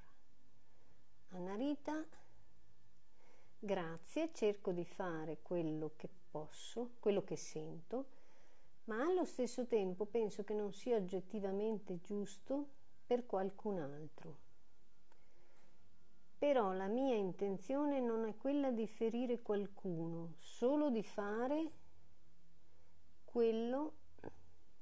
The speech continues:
che sento." Eh, però, Anna Rita, qui vuol dire che sappiamo già di cosa stiamo parlando, <laughs> quindi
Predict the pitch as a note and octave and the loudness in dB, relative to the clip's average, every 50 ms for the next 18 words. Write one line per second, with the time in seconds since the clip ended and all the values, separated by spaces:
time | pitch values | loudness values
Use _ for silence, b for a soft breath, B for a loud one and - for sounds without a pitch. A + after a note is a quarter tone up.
0 | - - - - - - - - - - - - - - - - - - - - | -6 -6 -8 -8 -8 -8 -8 -8 -8 -8 -8 -8 -8 -8 -6 -6 -6 -6 -6 -6
1 | - - - - - - - - B3+ A#3 - - - G3 E3+ D#3+ D#3+ D#3+ D#3+ E3+ | -6 -6 -6 -6 -6 -4 0 2 2 2 2 2 0 2 2 2 2 0 -2 -2
2 | E3 - - E3+ D#3+ D#3+ D#3+ - - - - - - - - - - - - - | -4 -4 -4 -2 -2 -2 -4 -6 -6 -8 -8 -6 -6 -6 -6 -8 -8 -8 -8 -8
3 | - b b b b b b b b b b b b b - - - - - - | -8 b b b b b b b b b b b b b -6 -6 -6 -6 -6 -4
4 | - B3 B3 - - - - - G#3+ G#3+ G#3 A3 A3 A3 G#3+ G#3+ - - - - | -2 -2 -2 -4 -6 -6 0 2 2 4 6 6 6 4 4 2 -2 -4 -6 -4
5 | - G#3+ G3 F#3 F3+ F3+ F#3 F3+ F#3 F#3 F#3+ G#3 A3 G3+ G3 - F3 - - - | -4 -2 -2 0 0 0 0 0 0 0 2 2 2 2 0 -2 -4 -4 -2 0
6 | A#3 A3+ A3+ A3 A3 G#3 - F3+ F3 F3+ F#3+ G#3 A3 G#3 G3 F#3 F3 E3+ - F3+ | 2 2 2 2 2 0 0 0 2 2 4 4 4 4 4 4 0 -2 -2 -4
7 | - - F3+ E3+ E3 E3+ E3+ E3 F3 E3+ E3 E3 E3 - D#3+ E3+ F3 E3+ - - | -4 -2 -2 -2 0 0 0 0 0 0 0 0 -2 -2 -2 -2 -4 -4 -4 -4
8 | D#3+ D#3 F3 E3+ - F3 E3 F3 F#3 F#3+ G3 G3+ G#3 F#3+ F3 E3+ F3 E3 F3 C#3 | -2 -2 -2 -2 -4 -4 -2 -2 0 0 0 0 0 0 0 0 0 0 -2 -2
9 | C#3 C#3+ D3 D3+ D#3 D3+ D3+ F3+ G3 F#3+ - - - - - - - - - - | -4 -6 -4 -4 -4 -4 -4 -4 -4 -4 -6 -6 -8 -8 -8 -8 -8 -8 -8 -8
10 | - - - G3 E3+ F#3 A3+ G#3+ F#3+ G3+ G3 F#3 | -4 -2 0 2 6 6 8 8 8 8 6 4